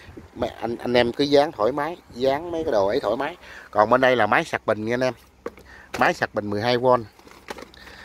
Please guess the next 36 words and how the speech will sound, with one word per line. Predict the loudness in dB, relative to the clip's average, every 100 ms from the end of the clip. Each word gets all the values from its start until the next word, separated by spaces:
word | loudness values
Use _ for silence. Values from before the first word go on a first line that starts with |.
| -16 -4
Anh | 0
em | 0 0
sạc | 0 0 0
từ | 0
bình | 0 0
bốn | 0 0
ampe | 2 2
cho | 2
tới | 2 2
bình | 0 -2
một | -6 -2
trăm | -2 0
ampe. | 0 0 0 -6 -20 -20 -20 -14
Anh | -4
em | -4
sạc | 0 -2 -2
thoải | 0 0
mái. | 0 -2 -6 -8 -10 -14 -20 -20 -20 -18 -16 -12 -12 -12 -16 0
Đó, | 4
anh | 6 6
em | 2
ở | 4 2
đồng | 2 0
sâu | 2 2
đồng | 2
xa | 0 2 2 0
cái |
khỏi, | -2 0 0 0
ờ, | 0 2 0
có | 0 -2 0
xài | 0
bình | 0 0
nó | -4
khỏi | -2 0 0
đi | 0 0
mua. | 2 0